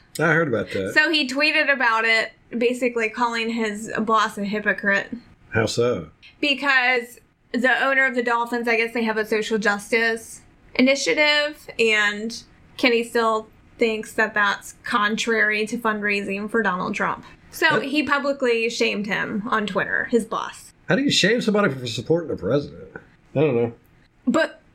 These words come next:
Speaker 2: who calls out their boss like that? It's just a bad move. They signed your paycheck, buddy. You could be gone tomorrow if they said so.
Speaker 1: Yeah, well, I don't. I just don't agree with people, like, screaming out their politics like that anyhow.
Speaker 2: Yeah.
Speaker 1: Yeah, you disagree with somebody, that's fine, but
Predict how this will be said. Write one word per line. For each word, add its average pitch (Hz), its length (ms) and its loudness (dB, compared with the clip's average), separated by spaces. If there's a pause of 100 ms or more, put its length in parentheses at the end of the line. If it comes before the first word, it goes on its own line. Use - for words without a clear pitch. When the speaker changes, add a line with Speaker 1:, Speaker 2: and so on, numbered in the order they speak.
(120)
Speaker 2:
who 320 260 4
calls 359 300 -2
out 311 180 2
their 277 120 2
boss 302 340 0
like 202 280 0
that? 151 320 -4 (340)
It's 330 120 -2
just 254 140 2
a 208 80 0
bad 233 420 0
move. 226 340 0
They 269 120 2
signed 359 200 0
your 254 100 2
paycheck, 269 460 0
buddy. 208 440 -2 (280)
You 311 120 2
could 320 160 4
be 311 120 2
gone 262 320 2
tomorrow 233 600 2
if 233 160 -4
they 233 180 0
said 226 320 -2
so. 226 420 0 (320)
Speaker 1:
Yeah, 208 320 4
well, 131 140 2
I 147 100 4
don't. 240 220 0
I 220 80 2
just 240 140 0
don't 123 140 2
agree 123 200 2
with 123 180 0
people, 120 360 0 (120)
like, 110 240 0
screaming 127 400 0
out 131 140 -2
their 123 80 0
politics 123 560 0
like 131 160 2
that 131 160 4
anyhow. 101 400 2
Speaker 2:
Yeah. 220 240 2 (120)
Speaker 1:
Yeah, 165 120 2 (140)
you 165 80 -4
disagree 190 480 2
with 220 140 2
somebody, 226 360 2
that's 190 120 -6
fine, 110 380 -2
but 101 180 -4